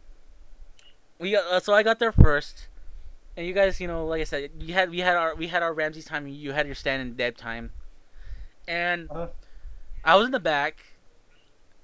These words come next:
Speaker 1: and you guys were up front, and they had the, the, the panel
Speaker 2: We
Speaker 1: had
Speaker 2: weren't
Speaker 1: delays. What's up?
Speaker 2: You know, we weren't that up front, just for record.
Speaker 1: No, but you guys were at a pretty decent spot. In my opinion, at
Speaker 2: Yeah,
Speaker 1: least.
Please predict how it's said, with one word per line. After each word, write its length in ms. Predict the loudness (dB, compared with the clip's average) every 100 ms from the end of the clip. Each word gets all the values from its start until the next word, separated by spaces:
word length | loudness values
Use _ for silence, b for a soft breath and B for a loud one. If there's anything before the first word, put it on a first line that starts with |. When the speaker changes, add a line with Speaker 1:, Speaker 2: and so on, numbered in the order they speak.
| -20 -6
Speaker 1:
and 280 | 2 2 2
you 100 | 2
guys 180 | 2 4
were 80 |
up 180 | -2 -2
front, 380 | -8 -8 -8 -10 -16
and 400 | -6 -4 -4 -8 -16 _ _ -20 _ _
they 100 | -4
had 140 | -2
the, 220 | 0 -2 0
the, 140 | -4 -2
the 120 | -2
panel 200 | -2 8
Speaker 2:
We 60 | 12
Speaker 1:
had 60 |
Speaker 2:
weren't 180 | 12 12
Speaker 1:
delays. 640 | 8 -2 -8 -14 -18 -20 -20
What's 140 | -12 -8
up? 100 | -8 _ -20 _ -20 _ -20 -20 -20 -4
Speaker 2:
You 100 | 4
know, 200 | 12 12 12
we 140 | 8
weren't 320 | 10 10 10
that 240 | 12 12 12
up 160 | 10
front, 480 | 6 6 6 6 -10 _
just 180 | 0 2
for 120 | 4
record. 340 | 4 4 -6 -8 _ _ -20 _ -20 -20 -4
Speaker 1:
No, 60 | 6 8 8
but 80 | 8
you 60 |
guys 240 | 8 10 8
were 40 |
at 40 | 12
a 40 |
pretty 180 | 12 10
decent 320 | -2 -8 -8
spot. 320 | -4 0 0 -2 _ -20 _ _ -20 _ _ -20 _ _ _ _ _ -20 -20 _ _ -20 _ -18 -4
In 80 | 2
my 120 | 4
opinion, 440 | 8 8 8 0
at 40 | 2
Speaker 2:
Yeah, 180 | 2 0
Speaker 1:
least. 120 | -6